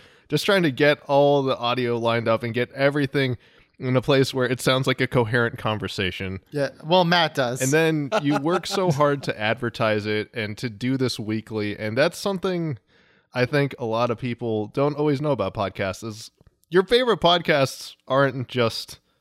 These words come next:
Speaker 1: some people talking into a mic. It's some people working real hard to try and connect with you and trying to connect with you wherever you are. They go out of their way to find you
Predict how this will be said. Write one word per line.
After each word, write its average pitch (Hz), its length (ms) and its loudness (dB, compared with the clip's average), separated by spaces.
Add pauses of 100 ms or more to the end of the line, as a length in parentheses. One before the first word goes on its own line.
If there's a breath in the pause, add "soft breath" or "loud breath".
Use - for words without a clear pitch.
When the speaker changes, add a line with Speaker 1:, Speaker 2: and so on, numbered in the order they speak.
(560)
Speaker 1:
some 135 400 0
people 127 420 0
talking 113 400 -4
into 101 240 -6
a 92 60 -6
mic. 104 260 -2
It's 131 80 -8
some 240 140 0
people 208 360 -2
working 139 360 -4
real 123 220 2
hard 113 260 0
to - 60 -20
try 110 200 -2
and 104 140 -6
connect 101 380 -8
with 107 140 -8
you 95 360 -6 (560)
and 107 520 -4
trying 160 220 0
to 160 80 0
connect 143 300 -4
with 135 160 -4
you 131 120 0
wherever 139 380 0
you 123 240 -2
are. 107 180 2
They 151 140 -4
go 190 120 0
out 170 140 0
of 160 80 -2
their 151 100 -4
way 139 200 0
to 131 80 -4
find 117 380 -4
you 117 180 -4